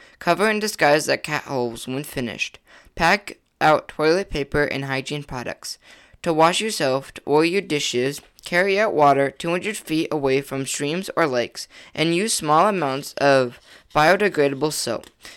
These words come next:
Scatter stained dishwater. Leave what you find. Prepare the past. Examine, but do not touch, cultural or historic structures and artifacts. Leave rocks, plants, and other natural objects as you find them.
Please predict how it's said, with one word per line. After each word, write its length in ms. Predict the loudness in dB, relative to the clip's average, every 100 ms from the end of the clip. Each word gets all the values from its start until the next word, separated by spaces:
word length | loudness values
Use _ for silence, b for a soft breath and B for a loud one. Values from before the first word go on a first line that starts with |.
| -14
Scatter 520 | 0 4 4 4 2
stained 720 | 0 -6 -10 -4 -2 -2 -2
dishwater. 540 | 0 0 0 -6 -8 -16 _ _ _ _ _ B B B B B B B B B 0
Leave 300 | 4 4 2
what 240 | -2 -2
you 80 | -8
find. 420 | -4 -4 -4 -10 b b b
Prepare 440 | -2 0 2 2
the 120 | 2 -4
past. 440 | -4 -6 -6 -10
Examine, 560 | -8 -2 2 2 2 -2
but 140 | -4
do 100 | -4
not 300 | 0 0 0
touch, 400 | -6 -12 -10 -16 B B 0
cultural 340 | 2 2 2
or 300 | 4 4 4
historic 580 | 2 -2 0 4 4 2
structures 460 | -2 -2 -2 -6 -6
and 100 | -4
artifacts. 640 | -4 -6 -10 -10 -12 -20 B B B
Leave 320 | 2 2 4
rocks, 380 | 4 6 4 -6
plants, 420 | -6 -4 -4 -6
and 140 | -8 0
other 240 | 2 2
natural 380 | 0 0 -2 -2
objects 480 | 0 0 0 -4 -2
as 200 | -4 -4
you 80 | -4
find 320 | -2 -2 -4
them. 200 | -10